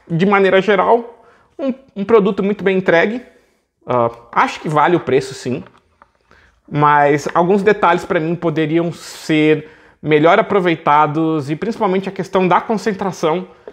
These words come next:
eu acho que faria toda a diferença pra, ah, mexer um pouco mais com a, a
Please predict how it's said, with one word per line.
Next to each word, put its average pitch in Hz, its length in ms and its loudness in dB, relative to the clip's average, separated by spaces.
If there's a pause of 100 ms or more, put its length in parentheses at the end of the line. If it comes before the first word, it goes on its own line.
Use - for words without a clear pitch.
(100)
eu 156 160 4
acho - 160 0
que - 80 -2
faria 156 280 2
toda 185 220 2
a 202 40 6
diferença 170 880 0 (420)
pra, - 180 0
ah, 120 680 4
mexer 170 720 -4
um 165 100 -6
pouco 160 340 -6
mais 143 360 0
com 147 200 -6
a, 139 60 2
a 113 680 0